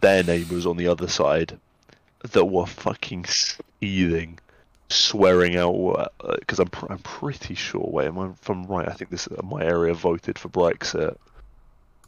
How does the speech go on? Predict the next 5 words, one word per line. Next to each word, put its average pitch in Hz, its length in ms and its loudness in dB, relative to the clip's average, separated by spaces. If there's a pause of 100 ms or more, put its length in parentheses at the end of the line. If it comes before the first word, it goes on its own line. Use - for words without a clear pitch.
(440)
Wait, 78 200 -4
let's - 160 -4
just - 320 -8
get, - 220 -4 (260)
uh... - 640 -8